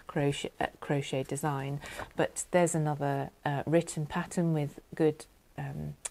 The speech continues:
photographs if you want to use that one. So I just thought I would show that one. And then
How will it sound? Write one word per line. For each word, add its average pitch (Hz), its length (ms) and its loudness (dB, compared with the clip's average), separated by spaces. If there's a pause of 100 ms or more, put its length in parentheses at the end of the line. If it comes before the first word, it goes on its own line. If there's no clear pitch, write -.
(680)
photographs 139 760 -2
if - 160 -6
you 143 100 -2
want 147 200 -2
to - 160 -6
use 139 220 -4
that - 260 -8
one. 156 260 0
So - 160 -2
I 165 80 4
just 185 240 -6
thought 156 220 -2
I 143 120 0
would 139 240 -2 (200)
show 139 340 0
that - 240 -6
one. 160 320 0 (2250)
And 196 220 10
then 208 340 12